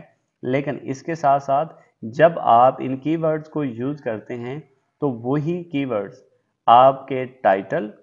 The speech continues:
जैसा कि ये टाइटल है Adstera अर्निंग ऑटो क्लिक, तो यही कीवर्ड आपकी डिस्क्रिप्शन के अंदर और यही कीवर्ड आपके कीवर्ड्स के अंदर भी होना ज़रूरी है। अगर आप कहें कि सर हमें इस चीज़ का कैसे पता चलेगा,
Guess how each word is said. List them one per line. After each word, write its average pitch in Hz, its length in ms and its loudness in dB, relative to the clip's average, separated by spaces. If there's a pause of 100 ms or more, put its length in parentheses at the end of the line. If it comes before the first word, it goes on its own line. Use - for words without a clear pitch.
(360)
जैसा 113 480 -4
कि 135 120 -8
ये 135 180 -6
टाइटल 113 420 -2
है 156 120 -2 (100)
Adstera 120 560 0 (120)
अर्निंग 131 440 -4
ऑटो 104 400 -4
क्लिक, 117 400 -8 (380)
तो 165 80 -2
यही 156 560 -4
कीवर्ड 165 440 -2
आपकी 113 320 -2
डिस्क्रिप्शन 117 680 -8
के 165 80 -10
अंदर 170 300 -6 (360)
और 135 160 0
यही 151 380 -4
कीवर्ड 143 440 -6
आपके 107 420 -4
कीवर्ड्स 147 680 -4
के - 120 -12
अंदर 120 320 -6 (380)
भी 131 240 -2
होना 120 320 -4 (320)
ज़रूरी 117 500 -6
है। 104 160 -12 (400)
अगर 160 300 0 (380)
आप 147 280 6
कहें 156 200 -4
कि 151 60 -12
सर 147 200 -2
हमें 143 380 -6
इस 135 200 -10
चीज़ 135 200 -8
का 143 140 -4
कैसे 123 500 -6
पता 123 280 -6
चलेगा, 113 440 -8